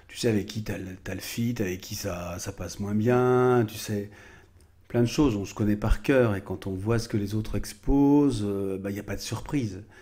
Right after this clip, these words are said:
Et ce que nous, on expose ne surprend non plus personne.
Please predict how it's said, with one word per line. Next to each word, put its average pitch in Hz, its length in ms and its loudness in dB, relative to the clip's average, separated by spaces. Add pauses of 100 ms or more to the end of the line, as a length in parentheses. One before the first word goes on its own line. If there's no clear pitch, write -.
(320)
Et 110 60 -4
ce - 80 -6
que 110 120 0
nous, 131 200 6
on 117 80 6
expose 120 480 2
ne 107 60 -4
surprend - 400 0
non 104 100 0
plus 107 160 -10
personne. 104 560 -6